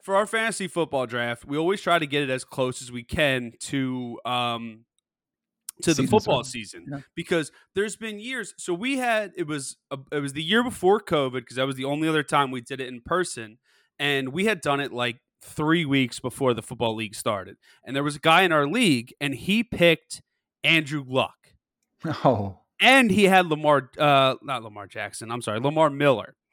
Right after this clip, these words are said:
Speaker 1: So he
Speaker 2: Mm-hmm.
Speaker 1: picks Andrew Luck and Lamar Miller. Three hours later, news breaks,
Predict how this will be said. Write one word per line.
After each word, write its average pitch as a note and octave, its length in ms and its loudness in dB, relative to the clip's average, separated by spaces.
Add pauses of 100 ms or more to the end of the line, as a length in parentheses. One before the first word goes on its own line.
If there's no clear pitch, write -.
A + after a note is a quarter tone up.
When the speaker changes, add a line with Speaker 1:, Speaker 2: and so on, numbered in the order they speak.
(340)
Speaker 1:
So D3 80 4
he C#3 60 6
Speaker 2:
Mm-hmm. A#2+ 80 4
Speaker 1:
picks F3 260 -2
Andrew A#3+ 320 4
Luck F#3 360 4
and D#3+ 160 -2
Lamar D3+ 220 2
Miller. A2+ 340 -6 (680)
Three G#3 280 0
hours B3 340 6
later, C#3 480 -2 (160)
news E3+ 380 4
breaks, C3 540 0